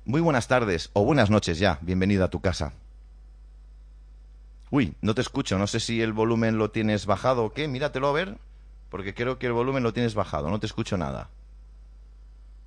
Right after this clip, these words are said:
No, no te escucho nada. Vale, hemos perdido la comunicación, entiendo,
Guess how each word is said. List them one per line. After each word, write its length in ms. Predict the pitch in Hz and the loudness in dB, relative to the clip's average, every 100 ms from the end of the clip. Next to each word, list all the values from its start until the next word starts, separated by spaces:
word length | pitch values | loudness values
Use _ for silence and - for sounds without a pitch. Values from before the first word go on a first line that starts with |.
| - - - - | -20 -20 -20 -10
No, 200 | 101 127 - - | -8 -8 -12 -6
no 140 | 98 | -4
te 80 | 101 | -2
escucho 320 | - 113 113 | -4 -2 0
nada. 320 | 101 71 69 - - - - - - - - - - - - - - - - - - - - | 2 0 -4 -10 -20 -20 -20 -20 -20 -20 -20 -20 -20 -20 -20 -20 -20 -20 -20 -20 -20 -20 -6
Vale, 180 | 98 78 | -2 0
hemos 160 | 90 - | -2 -2
perdido 320 | 90 90 92 | -4 0 0
la 100 | 90 | 0
comunicación, 720 | 98 95 90 95 131 156 196 - - - - - - - - - - - | 0 0 0 -2 0 0 -2 -10 -20 -20 -20 -20 -20 -20 -20 -20 -12 -4
entiendo, 680 | 87 78 107 120 151 190 | -2 0 0 2 0 -2